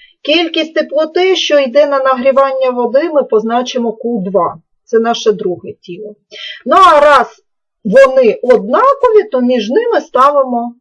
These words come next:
знак дорівнює. І після цього, звичайно, вже зрозуміло, як йти далі, розв'язувати задачу. Розписуємо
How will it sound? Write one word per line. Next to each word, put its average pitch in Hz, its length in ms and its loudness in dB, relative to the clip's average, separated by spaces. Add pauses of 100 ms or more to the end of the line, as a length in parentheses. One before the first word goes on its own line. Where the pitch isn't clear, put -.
(140)
знак 226 460 -2
дорівнює. 190 600 -6 (480)
І 427 120 2
після 311 400 2
цього, 294 480 0
звичайно, 226 600 2
вже 226 220 -2
зрозуміло, 214 680 2
як 220 280 2
йти 214 420 -8
далі, 185 460 0 (420)
розв'язувати 208 800 0
задачу. 190 580 -4
Розписуємо 247 880 -2